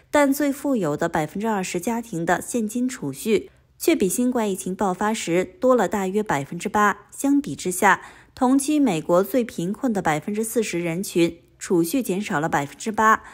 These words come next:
而占人口百分之四十的中产家庭的现金储蓄，在今年第二季度下降到了疫情前的水平。这些最新数据表明，美国消费者的消费能力正在减弱。一些分析师警告，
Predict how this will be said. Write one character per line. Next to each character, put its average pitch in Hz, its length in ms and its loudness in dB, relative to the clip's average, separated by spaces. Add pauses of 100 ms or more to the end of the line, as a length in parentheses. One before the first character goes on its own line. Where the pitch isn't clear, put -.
(240)
而 247 180 4
占 285 240 2
人 226 160 0
口 247 160 -2
百 180 180 0
分 208 160 -6
之 226 120 -6
四 226 240 -4
十 165 200 -4
的 185 300 4
中 294 220 0
产 151 260 -6
家 202 160 -2
庭 165 180 -10
的 175 80 -4
现 202 220 -4
金 240 160 -2
储 147 240 -4
蓄， 190 340 0 (140)
在 254 240 4
今 240 180 0
年 226 160 0
第 254 120 -2
二 220 180 0
季 180 180 -2
度 180 240 2
下 247 280 -4
降 220 180 -2
到 208 140 0
了 175 120 0
疫 226 140 -2
情 196 240 -6
前 160 260 -4
的 220 120 -4
水 156 180 -4
平。 170 320 -4 (340)
这 320 120 0
些 302 120 0
最 285 200 0
新 269 180 2
数 277 160 0
据 208 140 -2
表 151 240 0
明， 175 300 -2 (100)
美 202 180 2
国 202 140 2
消 233 180 -2
费 226 160 0
者 170 180 0
的 175 240 4
消 247 220 -2
费 254 200 -2
能 156 200 -2
力 196 260 0
正 254 200 0
在 165 160 -4
减 147 200 -6
弱。 190 280 2 (320)
一 311 120 2
些 294 140 2
分 285 180 0
析 285 140 0
师 285 180 -2
警 147 280 -4
告， 214 300 4